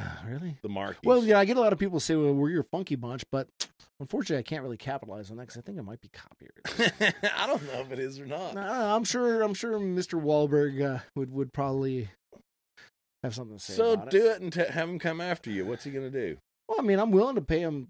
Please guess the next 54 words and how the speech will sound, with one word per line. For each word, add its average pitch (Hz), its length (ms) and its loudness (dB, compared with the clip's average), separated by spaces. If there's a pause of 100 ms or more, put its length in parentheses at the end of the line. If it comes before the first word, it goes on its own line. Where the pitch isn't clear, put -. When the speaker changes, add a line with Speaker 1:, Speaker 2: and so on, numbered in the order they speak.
(120)
Speaker 1:
to 151 80 -6
let 156 180 0
him 139 140 -4
take 151 180 -4
a 143 60 -6
little 139 200 -6
chunk 131 280 -8
of 123 40 -12
the 120 60 -8
profits 156 460 -10
of 120 160 -10
it 131 100 -14
'cause 131 160 -8
I'm - 60 -4
Speaker 2:
Yeah, 196 100 0
Speaker 1:
sure 185 200 4
that 151 180 4
Speaker 2:
right. 147 100 -2 (560)
Speaker 1:
a - 60 -12
chunk 165 240 0
of 143 100 -2
profits 151 420 0
off 143 160 0
of 135 200 -8
using 139 260 -4
that 135 180 -8
name 143 220 -8
would 131 160 -6
still 220 220 -10
be 190 140 -10
nice 180 220 -10 (160)
for 175 60 -14
me. 196 240 -12
So, - 300 -18
I - 40 -8
Speaker 2:
Yeah, - 120 -2 (100)
Speaker 1:
don't - 140 -10
know. 254 60 -6
Speaker 2:
sure. 196 180 -4
Speaker 1:
It's - 400 -8
<laughs> 156 80 -4 (580)
Speaker 2:
Sure. 269 300 -2
Speaker 1:
I'll 233 80 6
tell 320 120 8
you 285 40 8
what, 196 100 8
we'll 175 80 8
leave 269 160 6
it 254 80 4
up 220 80 4
to 180 100 0
you 311 120 8
fans, 113 500 -4
okay? 214 360 0